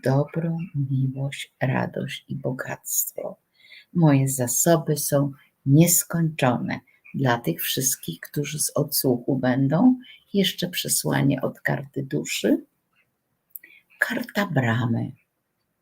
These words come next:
Gdy brama Twojego serca jest otwarta, wszechświat otwiera się na siebie.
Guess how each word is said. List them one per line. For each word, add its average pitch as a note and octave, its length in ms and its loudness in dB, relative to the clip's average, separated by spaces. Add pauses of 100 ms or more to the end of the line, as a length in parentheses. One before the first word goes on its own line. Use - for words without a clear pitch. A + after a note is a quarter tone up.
(720)
Gdy C#3+ 260 -2
brama D3 440 2
Twojego B2+ 520 -2
serca C3+ 500 -4
jest - 240 -12
otwarta, - 760 -6 (460)
wszechświat C3+ 840 -4 (560)
otwiera A#2 720 -2
się - 220 -6
na B2+ 240 -4
siebie. B2+ 560 -4